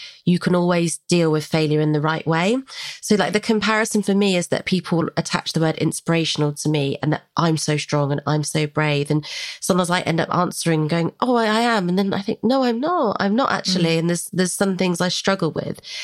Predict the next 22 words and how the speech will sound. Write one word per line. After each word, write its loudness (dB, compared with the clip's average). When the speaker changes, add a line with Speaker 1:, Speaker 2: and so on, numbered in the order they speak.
Speaker 1:
And 0
especially 0
journalists, 0
they 2
love 2
to -8
package -2
you 2
up -2
in 0
the -2
beginning, 0
the 2
middle, 2
the 0
end. 0
And 2
this 0
is 0
your 2
strap -4
line. -2